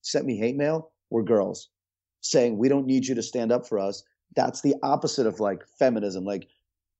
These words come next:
you're telling me I have to act a certain way according to your rules, not like, "Hey, I'm gonna do whatever I wanna do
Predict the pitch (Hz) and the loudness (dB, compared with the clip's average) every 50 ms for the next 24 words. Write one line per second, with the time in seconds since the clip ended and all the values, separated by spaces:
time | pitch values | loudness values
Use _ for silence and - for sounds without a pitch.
0 | _ _ _ _ _ - 110 131 156 160 156 - 175 143 143 135 131 127 120 - | _ _ _ _ _ -4 2 2 2 2 2 2 0 0 2 2 2 2 0 2
1 | 117 120 127 120 - 120 110 113 120 - - 113 - - 139 127 - - 117 110 | 0 0 0 0 -2 0 0 0 0 0 -4 -8 -6 -4 -4 -4 -4 -4 -2 0
2 | 113 110 107 104 92 - 117 113 107 104 95 92 98 92 107 127 127 120 104 95 | 2 2 2 2 -2 -2 -2 -2 -2 -2 -4 -6 -4 0 2 2 2 4 2 0
3 | - - - - - 120 - - 131 131 117 131 - 160 185 147 - - 117 117 | -2 -4 -8 -4 0 0 0 2 2 2 0 0 0 0 0 0 0 0 -4 -6
4 | 120 117 107 120 113 113 110 101 107 104 101 104 104 101 92 82 110 104 98 90 | -6 -4 -2 -2 0 0 0 0 -2 -4 -4 -6 -6 -8 -6 -4 -2 -2 -2 -2